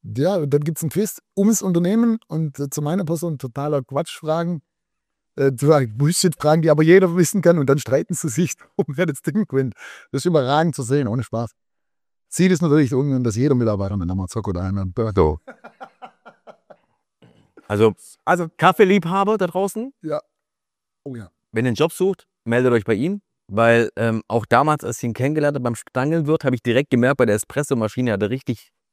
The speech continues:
Speaker 2: Vorgaben gehabt, so, ne?
Speaker 1: Ja, ja.
Speaker 2: Und hat schon geguckt, wie die den Kaffee zubereiten und so. Und ich bin ja selber auch eine Kaffeeprinzessin, aber er ist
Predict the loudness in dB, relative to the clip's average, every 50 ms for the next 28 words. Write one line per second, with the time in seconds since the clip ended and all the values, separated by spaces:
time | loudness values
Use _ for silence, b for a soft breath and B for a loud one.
0 | _ 0 2 4 4 4 2 2 0 0 0 0 -2 -2 -4 -4 -6 -8 -6 -4
1 | -4 -2 -2 0 -2 -2 -4 -6 -10 -12 -10 -4 -2 -2 -2 -2 -2 -2 0 0
2 | -2 0 0 -2 -2 -2 _ -8 -6 -4 -4 -4 -4 -4 -6 -8 -8 -8 -8 -8
3 | -8 -4 -2 -2 -2 -2 -2 -2 0 0 0 -2 -2 -4 -6 -6 -2 0 2 2
4 | 2 2 0 0 -2 b b b b b b _ 2 4 6 6 6 4 4 4
5 | 4 2 0 -2 -4 -4 -2 -4 -2 -2 -2 -2 0 0 -2 -2 -4 -6 -4 -4
6 | -4 -4 0 2 4 6 6 6 4 2 0 -4 -12 -18 -20 -20